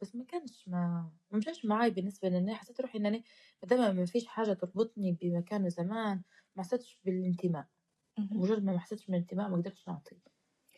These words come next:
Speaker 2: في طبعًا اللي يصير لهم إنه لما ي-، يجيبوا يقعدوا فترة طويلة ما يردوش الشغل بتاعهم.
Speaker 1: مم.
Speaker 2: سنين، أربع سنين وهيك.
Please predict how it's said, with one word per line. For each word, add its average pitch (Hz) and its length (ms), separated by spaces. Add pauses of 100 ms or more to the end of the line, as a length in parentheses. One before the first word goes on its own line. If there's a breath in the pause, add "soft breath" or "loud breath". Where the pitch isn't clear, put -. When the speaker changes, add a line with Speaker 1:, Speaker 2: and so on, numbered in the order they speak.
(140 soft breath)
Speaker 2:
في 294 200
طبعًا 214 340
اللي 196 160
يصير 220 300
لهم 226 220
إنه 190 200
لما 196 260
ي-، 185 460
يجيبوا 208 680 (200)
يقعدوا 208 320
فترة 214 220
طويلة 196 300
ما 175 80
يردوش 180 280
الشغل 180 280
بتاعهم. - 380 (140)
Speaker 1:
مم. 190 120 (380 soft breath)
Speaker 2:
سنين، 196 400 (420)
أربع 185 200
سنين 180 320
وهيك. 175 200